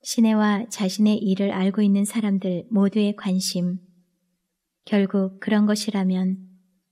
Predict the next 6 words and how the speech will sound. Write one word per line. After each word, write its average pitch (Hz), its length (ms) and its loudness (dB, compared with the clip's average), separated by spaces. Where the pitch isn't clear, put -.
상화는 214 560 4
아무것도 196 920 0
그녀에게 185 720 0
확인시켜줄 208 760 -4
것이 - 260 -4
없다. 180 440 -8